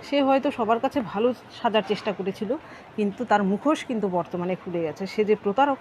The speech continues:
সেটা কিন্তু সবাই বর্তমানে জেনে গিয়েছে। এবার সেও কিন্তু ভয়ে আছে, সে যার হাত ধরে চলে গিয়েছিল আপনাকে ছেড়ে, তার থেকেও কিন্তু ভয় পাচ্ছে। সে হয়তো তাকেও সব সত্য জানায়নি, এবার কিন্তু সেও ভয় পাচ্ছে যে সেও কিন্তু তার সকল সত্য জেনে যাবে।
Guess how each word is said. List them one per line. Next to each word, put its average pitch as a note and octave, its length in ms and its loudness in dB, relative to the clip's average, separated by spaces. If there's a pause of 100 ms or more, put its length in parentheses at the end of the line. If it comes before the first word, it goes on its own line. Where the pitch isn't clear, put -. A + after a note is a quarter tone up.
সেটা G#3 180 -2
কিন্তু F#3 300 -4
সবাই F#3+ 220 -4 (400)
বর্তমানে G3 440 -2
জেনে F3 260 -2
গিয়েছে। E3+ 320 -6 (360)
এবার A3+ 200 4
সেও C4 260 6
কিন্তু B3+ 300 0
ভয়ে G3 360 2
আছে, F3 240 -2 (380)
সে A#3 140 4
যার G#3 260 8
হাত G#3+ 200 2 (100)
ধরে A#3 160 2
চলে G3+ 280 2
গিয়েছিল A3 300 0
আপনাকে G#3 440 -2
ছেড়ে, A3 180 -4 (500)
তার A3 200 8
থেকেও B3+ 280 2
কিন্তু A3+ 180 2
ভয় F#3 300 0
পাচ্ছে। F3 260 -6
সে A#3 180 -2
হয়তো A#3 260 2
তাকেও G#3 320 4
সব A3+ 260 -2
সত্য - 180 -8 (140)
জানায়নি, F#3+ 340 -2 (120)
এবার G#3 200 0
কিন্তু A3+ 180 -6
সেও A#3+ 200 -2
ভয় G3 280 -4
পাচ্ছে F#3+ 260 -8
যে G#3+ 100 0
সেও G#3 300 -2
কিন্তু F#3+ 180 -6 (100)
তার G#3 100 0 (120)
সকল G#3+ 200 -6 (100)
সত্য G3 180 -8 (100)
জেনে F#3 220 -4
যাবে। E3+ 120 -8